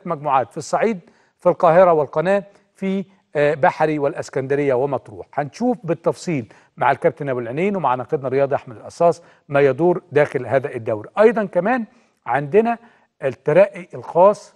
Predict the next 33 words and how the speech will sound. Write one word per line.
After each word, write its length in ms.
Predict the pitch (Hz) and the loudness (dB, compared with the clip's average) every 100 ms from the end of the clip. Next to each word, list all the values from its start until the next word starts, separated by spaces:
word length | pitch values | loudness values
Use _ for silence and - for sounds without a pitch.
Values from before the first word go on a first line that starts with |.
| - | -20
بالقسم 720 | 127 175 220 160 123 180 175 | -10 -8 -8 -10 -10 -12 -12
الثالث، 460 | 143 - 202 214 - - _ _ - | -8 0 2 2 0 -12 _ _ -6
عندنا 540 | 135 139 196 190 190 | -6 0 2 2 0
مكادي 680 | 185 180 139 - 208 180 196 - 233 | -6 -6 -2 4 4 2 -6 -4 -2
اول 300 | 247 202 175 | 0 -2 -4
فريق 260 | 185 220 | -4 -6
في 100 | - | -6
مصر 340 | 175 202 - _ _ _ | -2 -2 -2 _ _ _
مع 200 | 143 123 | -2 -2
ال-، 640 | 135 123 120 117 117 110 107 | -2 -2 -2 -2 -2 -4 -2
طبعًا 220 | 160 143 | 0 0
كابتن 240 | 156 151 | 0 -6
احمد 200 | 151 151 | -6 -8
الصحيف، 400 | 120 - 143 170 | -12 -10 -8 -6
ربنا 260 | 143 131 156 | -4 -4 -4
يديله 140 | 151 | -4
الصحه، 420 | 160 - - 180 - _ _ _ _ | -4 -2 -2 -4 -8 _ _ _ _
صعد 380 | _ - 180 165 139 | _ 0 2 0 -2
الى 120 | 160 147 | -4 0
دوري 200 | 160 143 | 0 0
المحترفين، 520 | 123 127 110 113 120 | -6 -10 -12 -14 -14
الوحيد 420 | 220 226 - 220 | -4 -2 0 -4
اللي 120 | 170 | -4
ضامن 260 | 151 170 143 | 0 0 -2
مكانه 320 | 123 160 139 | -6 -6 -6
حتى 280 | - 123 101 | -8 -14 -16
الان. 200 | - 92 - _ _ _ _ _ _ | -16 -20 -20 _ _ _ _ _ _
زي 180 | 143 190 | 2 4
ما 60 | 214 | 4
احنا 180 | 196 180 | 2 -2
عارفين 460 | 156 - 220 220 - _ _ 123 | -2 -4 -6 -8 -12 _ _ -14
القسم 340 | 117 190 180 | -10 -10 -8
الثالث 380 | 143 160 117 | -4 -2 -2